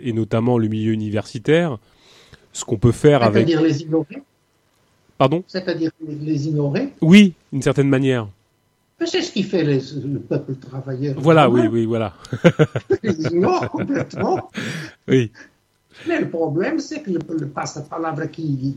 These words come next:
Speaker 2: qui, qui, qui fait, qui fait les articles, ah, c'est des gens qui savent écrire, qui savent écrire des textes de trois pages.
Speaker 1: Mhm.
Speaker 2: C'est le pire des cas, parce que le pire des cas, c'est texte dix-sept pages.
Speaker 1: <laughs>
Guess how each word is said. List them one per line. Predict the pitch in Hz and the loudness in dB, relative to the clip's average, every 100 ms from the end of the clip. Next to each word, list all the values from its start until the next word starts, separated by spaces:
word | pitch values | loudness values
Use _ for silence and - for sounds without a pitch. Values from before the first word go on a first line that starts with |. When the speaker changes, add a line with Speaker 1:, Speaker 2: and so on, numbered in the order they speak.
| - | -10
Speaker 2:
qui, | 131 - _ _ _ _ _ | -16 -16 _ _ _ _ _
qui, | - 131 - _ _ | -16 -16 -16 _ _
qui | - 208 | -4 -2
fait, | - 165 135 | 0 -2 0
qui | 165 | -2
fait | 196 170 | -2 -2
les | 151 143 | -2 -4
articles, | 143 - 139 - 117 110 _ _ _ - | -6 -8 -8 -8 -12 -14 _ _ _ -10
ah, | 190 | -6
c'est | 190 | -2
des | 160 156 | 0 0
gens | 175 147 | -2 -6
qui | 143 | -8
savent | - 139 170 | -6 -6 -6
écrire, | 190 294 320 277 | -4 0 0 0
qui | 190 | -6
savent | - 160 151 | -6 -6 -6
écrire | 147 147 160 143 | -6 -6 -2 -2
des | 147 | -4
textes | 147 156 - - - 139 | -4 -8 -8 -14 -8 -6
de | 135 127 131 | -4 -6 -10
trois | - 156 160 240 | -6 -4 -4 -2
pages. | 269 254 190 - - | -2 -4 -8 -14 -10
Speaker 1:
Mhm. | 120 107 104 113 | -8 -8 -14 -16
Speaker 2:
C'est | - | -10
le | 139 131 | -8 -6
pire | 131 123 | -4 -2
des | 196 | -2
cas, | 190 247 - | -4 -6 -8
parce | - - | -18 -20
que | - | -16
le | 95 135 | -16 -12
pire | 139 123 | -8 -6
des | 120 131 | -6 -8
cas, | 180 185 | -8 -8
c'est | 139 - - | -10 -14 -12
texte | 139 - 113 | -12 -14 -16
dix-sept | 110 110 - 160 - - | -14 -12 -6 -6 -8 -10
pages. | 120 110 - _ _ _ _ | -10 -12 -20 _ _ _ _
Speaker 1:
<laughs> | - | -14